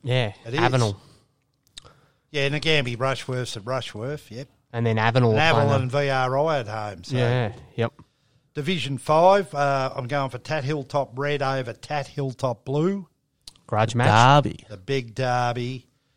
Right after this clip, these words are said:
Speaker 2: Kai Abram to defeat Dookie. Tally to defeat Mooroopna Golf. Colbo to defeat Stanhope. That's an upset there. I'm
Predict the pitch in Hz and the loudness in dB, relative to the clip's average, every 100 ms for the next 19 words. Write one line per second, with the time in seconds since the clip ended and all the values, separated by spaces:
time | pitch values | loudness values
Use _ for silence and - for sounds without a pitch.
0 | _ - 160 170 165 160 147 143 147 131 | _ -2 2 4 4 2 -2 -6 -6 -6
1 | - 156 131 - 151 151 151 147 - _ | -4 -4 -4 -6 -6 -6 -12 -14 -18 _
2 | - 170 160 160 143 139 131 - 147 131 | 0 0 0 -4 -8 -8 -8 -6 -8 -6
3 | 131 135 143 123 117 123 127 127 - _ | -6 -6 -6 -8 -10 -6 -4 -6 -10 _
4 | _ _ _ _ - 151 165 156 147 139 | _ _ _ _ 0 2 2 2 2 0
5 | 127 127 120 - 135 131 - 147 139 135 | -4 -8 -8 -4 -4 -4 -8 -4 -4 -2
6 | 123 131 131 _ _ _ _ _ _ _ | -2 -4 -6 _ _ _ _ _ _ _
7 | _ _ _ 123 - 120 123 123 - 120 | _ _ _ -12 -8 -6 -6 -6 -10 -10
8 | - 123 127 117 | -8 -6 -4 -4